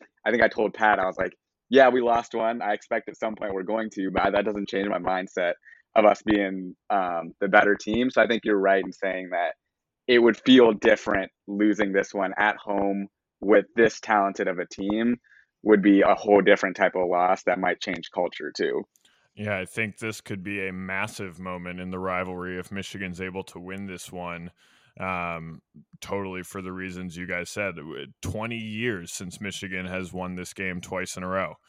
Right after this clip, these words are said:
Speaker 2: Um, so yeah, that, that could be massive. I think an Ohio State win also massive for them. You know, just,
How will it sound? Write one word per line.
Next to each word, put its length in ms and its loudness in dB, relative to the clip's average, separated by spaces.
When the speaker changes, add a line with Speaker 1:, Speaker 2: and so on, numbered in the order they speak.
Speaker 2:
Um, 460 -4
so 260 -6
yeah, 280 -4
that, 320 -6
that 320 -4
could 240 -6
be 100 -4
massive. 500 -6
I 80 -4
think 380 -10
an 100 -8
Ohio 280 -2
State 380 -6
win 240 -6
also 380 -4
massive 560 -8
for 160 -8
them. 400 -4
You 100 -8
know, 280 -8
just, 380 -10